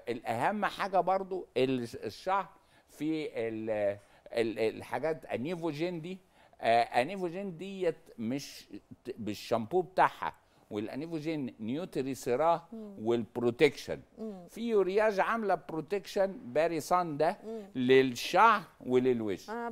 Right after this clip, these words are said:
Speaker 2: بنستعمله،
Speaker 1: اه،
Speaker 2: ده
Speaker 1: ده
Speaker 2: بيحمي.
Speaker 1: احسن حاجه الاتنين في واحد ديت، عشان الشعر بس ع-، ما يبتديش ينشف اكتر.
Speaker 2: باريسان.
Speaker 1: آه،
Speaker 3: اليورياج.
Speaker 1: م-، اليورياج.
Speaker 3: آه.
Speaker 1: وبقول لك كذا واحد بنزلها.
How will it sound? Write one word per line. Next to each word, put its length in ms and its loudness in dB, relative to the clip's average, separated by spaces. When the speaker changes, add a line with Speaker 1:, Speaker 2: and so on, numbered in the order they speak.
Speaker 2:
بنستعمله، 520 -2
Speaker 1:
اه، 340 8
Speaker 2:
ده 60 2
Speaker 1:
ده 80 -2
Speaker 2:
بيحمي. 200 4
Speaker 1:
احسن 440 2
حاجه 580 0
الاتنين 500 -6
في 100 -4
واحد 360 0
ديت، 320 -2
عشان 380 -2
الشعر 420 0
بس 300 -2
ع-، 180 -6
ما 200 -2
يبتديش 560 -6
ينشف 320 2
اكتر. 160 4
Speaker 2:
باريسان. 500 0
Speaker 1:
آه، 80 4
Speaker 3:
اليورياج. 720 8
Speaker 1:
م-، 80 -10
اليورياج. 800 2
Speaker 3:
آه. 320 4
Speaker 1:
وبقول 760 6
لك 120 -4
كذا 220 0
واحد 280 0
بنزلها. 720 -2